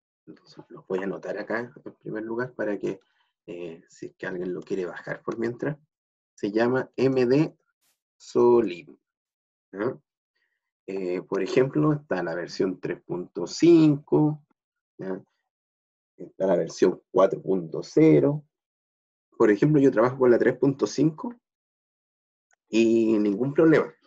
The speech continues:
¿ya? Y, y tiene, eh, un perfil de estudiante,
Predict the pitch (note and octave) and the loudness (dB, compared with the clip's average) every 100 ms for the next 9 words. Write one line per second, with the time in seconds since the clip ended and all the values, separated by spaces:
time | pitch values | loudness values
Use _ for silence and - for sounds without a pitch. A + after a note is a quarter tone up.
0 | _ _ _ _ _ E2+ G2+ - _ - | _ _ _ _ _ -14 -12 -14 _ -20
1 | - _ _ _ - G2+ G#2+ G#2 G#2 G2+ | -20 _ _ _ -10 -6 -4 -4 -4 -4
2 | G2 G2 F#2+ G2 E2+ _ A2 G2+ - C3+ | -4 -4 -6 -6 -10 _ -12 -8 2 4
3 | C#3+ D3 D3+ D#3 _ _ _ A2 G#2 G2+ | 6 4 2 0 _ _ _ -6 -4 -2
4 | G2+ G2+ - _ _ _ _ _ _ _ | -4 -6 -12 _ _ _ _ _ _ _
5 | _ _ _ _ _ _ _ - A#2 - | _ _ _ _ _ _ _ -2 -2 2
6 | A2+ - C3 B2+ A#2+ - G#2 G#2+ A#2 D3+ | 0 2 4 4 2 0 -4 2 2 2
7 | - A#3+ | -2 -4